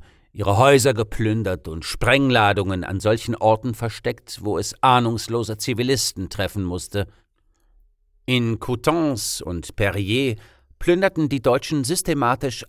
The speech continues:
alle Häuser, Straße für Straße, und schafften das Beutegut in Rotkreuzfahrzeugen fort.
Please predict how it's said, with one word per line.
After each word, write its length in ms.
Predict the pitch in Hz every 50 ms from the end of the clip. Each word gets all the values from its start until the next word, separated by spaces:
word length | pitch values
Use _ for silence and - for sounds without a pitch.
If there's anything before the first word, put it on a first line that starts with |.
| -
alle 340 | - 135 - - 127 120 98
Häuser, 500 | 95 82 82 78 - - 62 55 - _ _ _ _ _ _
Straße 560 | - - 135 127 127 123 123 120 - 127 110
für 180 | - 120 104
Straße, 580 | - - - 95 85 76 69 - - 82 76 73 - - _ _ _ _ _ _ _
und 200 | - 123 127 117
schafften 460 | - 147 143 139 - - - 156 135
das 160 | 131 117 -
Beutegut 640 | - 131 131 127 120 - 139 113 131 139 143 143 -
in 180 | - 135 131 127
Rotkreuzfahrzeugen 1300 | 120 127 131 - - - 135 127 113 107 - - - - 101 90 87 - - - 101 82 80 - 92 92
fort. 380 | - 104 87 73 76 - -